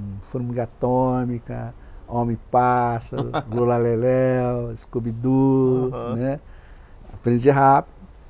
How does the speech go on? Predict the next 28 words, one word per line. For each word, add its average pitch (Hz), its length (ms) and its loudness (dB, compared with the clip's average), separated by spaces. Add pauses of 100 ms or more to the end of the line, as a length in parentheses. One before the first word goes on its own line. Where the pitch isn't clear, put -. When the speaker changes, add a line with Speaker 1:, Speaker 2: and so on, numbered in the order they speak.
(240)
Speaker 1:
Eu 135 120 2
sabia 156 340 6
que 175 400 2
essa 143 480 6 (500)
leva 135 640 6
é 120 120 -6
pra 127 180 -4
aprender 135 500 -2 (140)
o 139 80 -8
mundo 185 680 -4 (480)
da 117 140 -6
cidade, 135 480 -6 (540)
né? 113 200 -2 (380)
As 104 280 -6
manhas, 143 680 4
o, 131 40 -4
o 120 300 -8 (120)
código, 135 880 8
né? 127 280 -4
O 127 100 -6
cerne 170 680 0 (460)
da 123 80 -2
cultura 135 340 -4
ocidental. 113 560 -6 (760)
Então - 200 0
eu 170 60 4
fiz - 360 -2 (200)
pré, 135 640 6